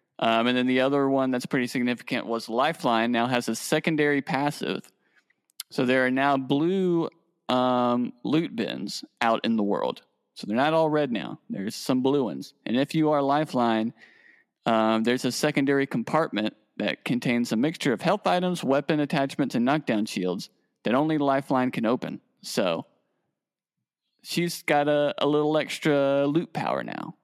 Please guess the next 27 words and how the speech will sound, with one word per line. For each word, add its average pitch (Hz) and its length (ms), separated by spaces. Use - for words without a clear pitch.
So, 123 500
so - 140
yeah, 147 260
um, 113 540
I 143 100
don't 190 100
know 185 100
what 160 140
characters 131 680
you 131 160
play, 120 340
Marty, 113 500
uh, - 180
so - 160
much, 113 400
um, - 420
but 110 400
does, 120 220
does 120 260
any 147 200
of 135 80
this 127 180
affect 110 420
you 90 380
in - 160
any 78 160
way? - 240